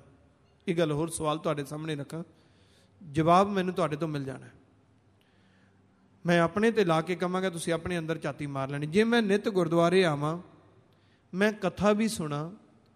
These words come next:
ਮੈਂ ਕੀਰਤਨ ਵੀ ਸੁਣਾ, ਹੋ ਸਕਦਾ ਮੈਂ ਕਥਾ ਕਰ ਵੀ ਲਵਾਂ, ਪਰ ਮੇਰੇ ਅੰਦਰ ਸਿੱਖ ਥਾਟ ਨਹੀਂ ਆਈ ਤੇ ਮੈਂ ਕੁਛ ਕੀਤਾ ਜੇ,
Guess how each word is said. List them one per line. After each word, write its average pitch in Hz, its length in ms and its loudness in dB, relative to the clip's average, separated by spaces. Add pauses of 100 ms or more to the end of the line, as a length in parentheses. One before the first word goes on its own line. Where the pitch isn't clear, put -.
(120)
ਮੈਂ 190 140 4
ਕੀਰਤਨ 190 480 0
ਵੀ 233 120 0
ਸੁਣਾ, 160 420 -4 (340)
ਹੋ 240 160 2
ਸਕਦਾ 220 400 0
ਮੈਂ 247 140 0
ਕਥਾ 233 300 0
ਕਰ 226 220 2
ਵੀ 240 160 0
ਲਵਾਂ, 165 300 0 (1700)
ਪਰ 214 140 4
ਮੇਰੇ 196 380 2
ਅੰਦਰ 214 200 0
ਸਿੱਖ 202 300 -2
ਥਾਟ 180 480 4
ਨਹੀਂ 214 220 0
ਆਈ 160 260 0 (280)
ਤੇ 165 60 -4
ਮੈਂ 165 180 -2
ਕੁਛ 180 180 -8
ਕੀਤਾ 165 320 -2
ਜੇ, 226 180 -8